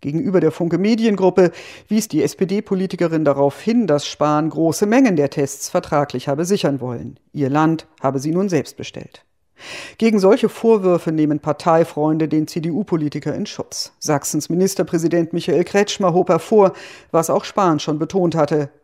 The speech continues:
Schnelltests seien im Übermaß produziert und lieferbar. Die Vorwürfe an den Bund seien billig.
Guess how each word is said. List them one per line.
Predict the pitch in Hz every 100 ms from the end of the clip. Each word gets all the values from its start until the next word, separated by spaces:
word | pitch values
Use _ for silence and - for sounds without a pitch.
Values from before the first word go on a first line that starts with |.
| -
Schnelltests | - 165 156 170 143 - -
seien | 147 147
im | 170 185 -
Übermaß | 220 175 156 143 -
produziert | - 165 190 - 151 -
und | -
lieferbar. | 175 160 - - 147 _ _ - - -
Die | 160
Vorwürfe | 208 170 160 - -
an |
den | 185 226 160
Bund | 135 123
seien | 131 131 196 208 -
billig. | 143 - - -